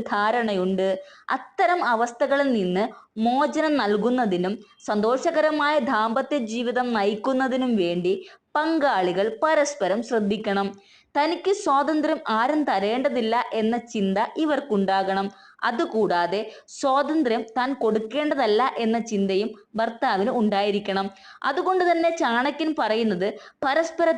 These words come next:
ധാരണയും സ്വാതന്ത്ര്യവും എല്ലാം ഒരു ദാമ്പത്യത്തിൽ അടിസ്ഥാനമായി വേണ്ട കാര്യങ്ങളാണ്. ഇതിലൂടെ സന്തുഷ്ടമായ ഒരു ദാമ്പത്യ ജീവിതം നേടിയെടുക്കാൻ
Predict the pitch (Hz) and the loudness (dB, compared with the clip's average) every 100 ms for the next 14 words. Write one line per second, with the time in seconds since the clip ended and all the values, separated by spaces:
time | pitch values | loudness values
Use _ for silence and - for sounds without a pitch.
0 | 262 214 233 262 247 233 226 226 - - | 0 0 2 0 0 0 -2 -6 -20 -8
1 | - 202 226 277 277 262 254 247 196 196 | 0 2 2 2 2 4 2 0 0 2
2 | 247 294 - 233 277 208 196 202 233 269 | 2 2 0 0 0 0 0 2 0 -2
3 | 254 220 233 - 190 196 196 254 247 254 | -4 -2 -4 -2 -2 -2 -2 0 2 2
4 | 233 240 208 196 202 220 190 170 180 202 | 0 0 0 0 0 -2 -2 0 0 2
5 | 202 175 170 180 - - - - 254 320 | 2 0 0 -2 -6 -20 -14 -8 0 2
6 | 240 180 214 226 285 262 320 330 381 330 | 4 2 0 -2 -2 0 0 -2 -2 0
7 | 294 302 294 240 214 226 262 240 277 220 | 2 2 2 0 0 2 0 0 -4 -2
8 | 254 247 214 202 196 202 208 | -2 0 0 0 0 -2 -2